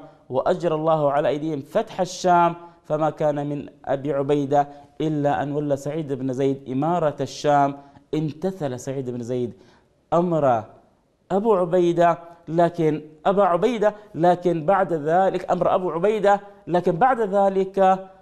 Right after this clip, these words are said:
طلب منه أن يدعه من إمارة الشام، فما كان من أبي عبيدة إلا أن استجاب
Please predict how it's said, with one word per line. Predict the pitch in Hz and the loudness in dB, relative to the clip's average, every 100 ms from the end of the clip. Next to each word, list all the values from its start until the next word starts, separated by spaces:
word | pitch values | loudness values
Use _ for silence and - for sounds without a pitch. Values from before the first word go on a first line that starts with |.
| _ _ _ _ - | _ _ _ _ -2
طلب | 247 247 175 | 0 0 -2
منه | 160 175 175 151 160 160 - _ _ _ | -4 -4 -4 -4 -6 -8 -16 _ _ _
أن | 160 170 165 | -2 0 0
يدعه | 160 208 185 175 147 | 2 2 2 0 -2
من | 160 - | -8 -8
إمارة | 156 147 147 147 | -4 -2 -2 -4
الشام، | 143 - 156 151 | -8 -2 0 0
فما | 143 180 165 | -2 -4 -2
كان | 151 160 151 147 135 - - - | -2 -2 0 0 -4 -6 -20 -8
من | 156 170 | -4 -2
أبي | 175 170 | 0 0
عبيدة | 151 170 165 | 0 0 0
إلا | 156 - 185 180 | -2 0 0 0
أن | 156 | 0
استجاب | 160 - 156 190 190 170 160 | -4 -8 0 4 4 4 0